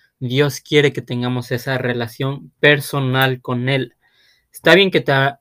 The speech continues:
alimentes espiritualmente en la iglesia, en predicaciones, en, en tiempo de compañerismo con los hermanos,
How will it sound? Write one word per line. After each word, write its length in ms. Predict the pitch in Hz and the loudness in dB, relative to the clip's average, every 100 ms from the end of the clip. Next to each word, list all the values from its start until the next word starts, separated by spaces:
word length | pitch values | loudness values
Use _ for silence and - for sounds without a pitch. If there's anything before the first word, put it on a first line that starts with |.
| _ | _
alimentes 520 | 139 127 135 135 139 | -4 -2 -4 -4 -6
espiritualmente 800 | 123 - 123 117 131 131 127 123 | -8 -4 -4 -2 -2 -2 -4 -6
en 100 | 117 | -8
la 80 | 113 | -8
iglesia, 960 | 113 120 143 143 - 143 139 139 135 127 _ _ - | -4 2 2 2 -2 0 2 2 0 -4 _ _ -6
en 160 | 120 | -4
predicaciones, 1400 | 117 117 117 - 113 - 131 147 151 147 143 143 135 - _ _ _ - | -2 -2 -2 -6 -8 -8 0 2 2 2 0 0 -4 -8 _ _ _ -4
en, 680 | 123 120 120 117 113 123 127 _ _ _ _ - | -2 0 -2 -4 -6 -12 -16 _ _ _ _ -6
en 480 | 135 123 123 120 113 _ _ | -4 -2 -2 -4 -8 _ _
tiempo 400 | - 139 131 151 | -2 -2 2 2
de 140 | 139 123 | 2 0
compañerismo 680 | 123 117 123 123 131 135 | -4 -2 -2 0 -2 -2
con 140 | 131 131 | -4 -4
los 120 | 117 | -2
hermanos, 600 | 123 127 143 151 151 - | -2 0 0 0 -4 -8